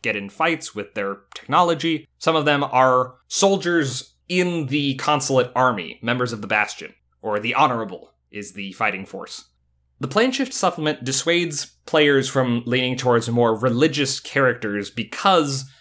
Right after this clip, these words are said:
Kaladesh doesn't have a whole lot of religion baked into its society. I think that's a little short-sighted, though, because of the way that you could reskin a class. And specifically,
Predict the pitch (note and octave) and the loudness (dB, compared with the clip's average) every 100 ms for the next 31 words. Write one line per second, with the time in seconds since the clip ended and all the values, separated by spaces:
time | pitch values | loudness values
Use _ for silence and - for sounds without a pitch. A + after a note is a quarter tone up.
0 | _ - D3 D3+ C#3 C3 C3+ B2+ B2+ - | _ -4 0 2 0 -2 -4 -4 -6 -12
1 | - A2+ A2 G#2+ A2+ G#2 F#2 G#2 B2+ C3 | -6 -4 -4 -4 -4 -6 -6 -4 -2 -2
2 | G#2+ G2+ G2 F#2+ F2+ E2+ - G#2 - F#3+ | -2 -4 -6 -10 -12 -12 -12 -6 -2 0
3 | A2 E2 C#2 _ _ _ _ - C3 A3+ | -2 -6 -14 _ _ _ _ -4 -2 0
4 | C4+ B3+ - F3+ E3 G3+ D#4+ D#4+ B3+ - | 2 2 4 2 2 2 2 2 0 -2
5 | G3+ F#3 - - D#3 C#3+ A2 F#2 F#2+ C#2 | -2 -2 0 0 0 0 -2 -4 -8 -8
6 | B1+ - _ - B2+ B2+ - F#3+ F#3 B2+ | -10 -16 _ -10 -10 -6 0 2 2 0
7 | B2 A2+ B2+ B2 A#2+ B2 A#2+ A2 A#2 A#2+ | -2 -2 -2 0 2 2 2 -4 -6 -6
8 | G2+ B2+ B2+ - B2 A2 F2+ F2+ - F#2 | -4 -2 -2 0 0 0 -4 -6 -4 -4
9 | - - - - _ _ A#2 B2 C3+ - | -4 -8 -10 -14 _ _ -4 -2 0 0
10 | C4 A#3 E3+ C3+ B2+ - | 2 2 0 0 -2 -4